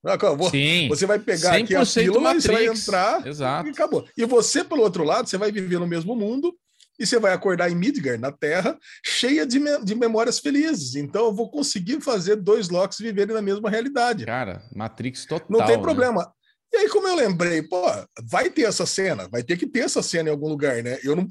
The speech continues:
Speaker 1: não previ, cara, nem imaginei que essa cena já era uma cena da segunda temporada. Ou talvez nem exista, né? Ou talvez só fizeram essa cena pra enganar a gente mesmo e a gente ficar criando teoria.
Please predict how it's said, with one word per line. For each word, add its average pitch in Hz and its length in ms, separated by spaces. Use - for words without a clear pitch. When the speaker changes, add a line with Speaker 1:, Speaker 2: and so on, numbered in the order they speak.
Speaker 1:
não 180 280
previ, 214 500
cara, 127 280
nem 175 120
imaginei 220 640
que 170 120
essa 143 180
cena 156 260
já 180 240
era 170 240
uma 247 160
cena 196 300
da 202 140
segunda 226 320
temporada. 240 580
Ou 294 120
talvez 220 360
nem 247 160
exista, 190 500
né? 156 220
Ou 147 100
talvez 185 320
só - 180
fizeram 190 400
essa 214 220
cena 180 440
pra 208 120
enganar 214 440
a 220 80
gente 185 400
mesmo 180 320
e 214 40
a 196 40
gente 208 200
ficar 208 240
criando 202 360
teoria. 175 540